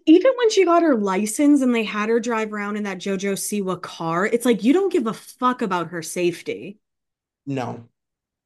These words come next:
Speaker 2: Or the fact that she's, like, becoming a woman. Like,
Speaker 1: Mm-hmm.
Speaker 2: the whole "please continue to be a little girl" thing was fucking weird. Like,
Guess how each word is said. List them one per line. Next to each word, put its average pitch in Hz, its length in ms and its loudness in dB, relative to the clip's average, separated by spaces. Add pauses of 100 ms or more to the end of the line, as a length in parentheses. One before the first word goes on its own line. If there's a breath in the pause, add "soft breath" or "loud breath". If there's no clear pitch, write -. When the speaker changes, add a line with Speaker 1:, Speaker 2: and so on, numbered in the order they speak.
(140)
Speaker 2:
Or 311 160 2
the 330 100 0
fact 302 260 -2
that 277 100 -6
she's, 247 280 -4
like, 233 280 0 (540)
becoming 233 680 -2
a 175 420 -4 (520)
woman. 139 720 -4 (120)
Like, 190 360 2 (100)
Speaker 1:
Mm-hmm. 165 460 -8
Speaker 2:
the - 120 2
whole 240 580 2 (840)
"please 220 220 0
continue 196 480 -4
to 185 100 -10
be 175 160 -4
a 165 60 0
little 170 260 -4
girl" 165 340 -4
thing 151 160 -8
was 139 160 -8
fucking 147 460 -6
weird. 120 440 -6
Like, 123 240 -8